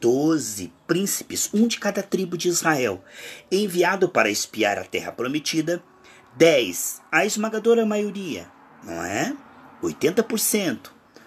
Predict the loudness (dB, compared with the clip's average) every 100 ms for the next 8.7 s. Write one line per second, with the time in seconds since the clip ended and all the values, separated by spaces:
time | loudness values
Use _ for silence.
0 | -20 -20 _ -8 0 6 6 6 0 -2
1 | 0 -2 -4 -4 -4 -4 -4 -8 -10 -2
2 | 0 2 4 4 2 -2 -10 _ _ _
3 | -20 -20 -8 -4 2 4 6 6 4 2
4 | 2 2 2 -2 -10 -12 _ _ _ -20
5 | -2 4 6 6 6 4 4 6 6 4
6 | 0 -4 -2 -2 0 0 0 0 -2 -4
7 | -4 -4 4 6 6 2 -2 2 2 2
8 | -2 -4 -6 -2 -2 -2 -10